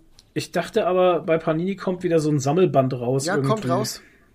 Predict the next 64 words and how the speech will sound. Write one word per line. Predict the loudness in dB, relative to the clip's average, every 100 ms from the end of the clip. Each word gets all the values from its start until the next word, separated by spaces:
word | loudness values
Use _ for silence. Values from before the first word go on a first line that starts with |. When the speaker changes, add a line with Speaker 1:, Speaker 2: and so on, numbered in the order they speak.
| -14
Speaker 2:
Ich | -4
hab | -4 -2
die | -6
Panini-Vorschau | -6 -4 -2 0 -2 -4 -4 -4 -6
letztens | -6 -8 -10
erst | -8 -6
durchgeblättert, | -6 -6 -6 -4 -2 -2
da | 0
kommt | 8
Speaker 1:
Ja, | 8
Speaker 2:
so | 8
Speaker 1:
ich |
Speaker 2:
ein, | 4
Speaker 1:
hab | 2
sie | 0 0
Speaker 2:
so |
ein | 4
Speaker 1:
auch | 4
Speaker 2:
ganzer, | 4
Speaker 1:
hier | 2
irgendwo. | 4 4 4
Speaker 2:
ganzer | 4 0
Megaband | -4 -2 -2 -2 -4 -4
raus | -4 -4
mit, | -4 -6 -8 -16 -20 -20 -20 -18 -16 -10
ähm, | -8 -8 -10 -14 -16
mit, | 0
Speaker 1:
Ja, | 4 6 4
Speaker 2:
mit, | 0
Speaker 1:
mit | 2
den | 4
Speaker 2:
mit | 4
dem |
Speaker 1:
wichtigsten | 4 4 2 2
Speaker 2:
kompletten | 0 4 6 6
Speaker 1:
Storys |
oder | 4 2 0
Speaker 2:
Run. | -10
Speaker 1:
so. | -20 _ _
Ja, | 4 6 6
genau. | 6 4 2 0 -6 _ _ -6
Ähm, | 0 2 2 2
weil | 6
der | 6
ist | 6
ja | 4
eh |
vergriffen | 4 2 0 -2 0
halt, | 0 0
ne? |
Das | -2 0
ist |
ja | 2
wieder | 2
so | 2
die | -2
Geschichte, | -2 -2 -2 0
Speaker 2:
Ja. |
Speaker 1:
wo | 0
alles | 0 0
schon | 0 2
wieder | 2
vergriffen | 0 -2 -2 0
ist. | -2 -4